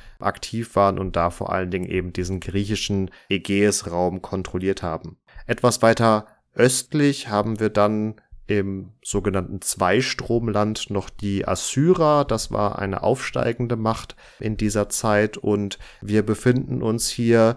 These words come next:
so ungefähr eine Generation vor einem anderen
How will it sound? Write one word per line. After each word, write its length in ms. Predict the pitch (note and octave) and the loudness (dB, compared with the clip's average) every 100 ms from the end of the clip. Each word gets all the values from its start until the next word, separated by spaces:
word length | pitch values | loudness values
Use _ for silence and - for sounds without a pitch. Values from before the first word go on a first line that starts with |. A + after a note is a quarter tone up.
| - | -4
so 200 | - G#2+ | -4 -2
ungefähr 1080 | G#2+ B2 D3 D#3+ C#3+ B2+ - B2+ A2+ G2 - | 2 4 4 4 2 0 2 4 6 4 2
eine 360 | G#2 A2+ B2+ B2 | 4 4 6 4
Generation 920 | A2 A2 G#2 G#2 - - A2 A2 A2+ | 4 2 2 0 0 0 2 2 2
vor 460 | - G#2+ G#2 G#2 - | -2 2 4 4 2
einem 220 | G#2 G#2 | -2 -2
anderen 680 | - C3+ F3+ G2 F#2+ F#2 F2+ | 0 0 2 0 0 0 -4